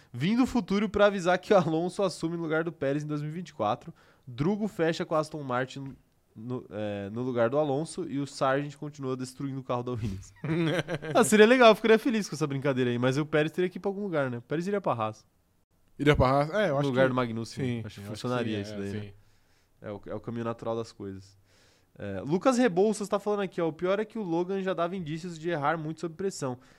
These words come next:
Speaker 1: Perdeu a Fórmula três batendo sozinho, bateu igual um idiota na segunda metade da Fórmula dois do ano passado. Queimaram o moleque à toa."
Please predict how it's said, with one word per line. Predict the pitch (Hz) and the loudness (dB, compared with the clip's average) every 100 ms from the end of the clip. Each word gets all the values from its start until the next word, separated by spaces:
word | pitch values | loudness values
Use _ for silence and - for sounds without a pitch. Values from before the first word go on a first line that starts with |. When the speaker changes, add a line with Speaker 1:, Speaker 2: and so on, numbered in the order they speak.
| _ | _
Speaker 1:
Perdeu | - 147 151 | -4 0 2
a | 170 | 2
Fórmula | 185 175 170 | 2 -2 -4
três | 156 139 | -4 -4
batendo | 143 143 131 | -4 -4 -8
sozinho, | 190 190 160 175 | -6 -6 -6 -10
bateu | 175 156 165 165 | -4 -4 -2 -4
igual | 147 147 | -2 -2
um | 185 | -2
idiota | 170 156 135 143 127 | -4 0 0 0 -2
na | 117 | -6
segunda | 117 - 123 127 | -8 -10 -8 -8
metade | 120 120 | -4 -4
da | 120 | -4
Fórmula | 127 123 120 | -6 -8 -6
dois | 120 | -8
do | |
ano | 131 | -8
passado. | 147 139 110 98 - | -8 -8 -8 -10 -10
Queimaram | 113 110 110 | -12 -8 -8
o | 117 | -8
moleque | 117 117 | -10 -10
à | 127 | -12
toa." | - 95 | -10 -12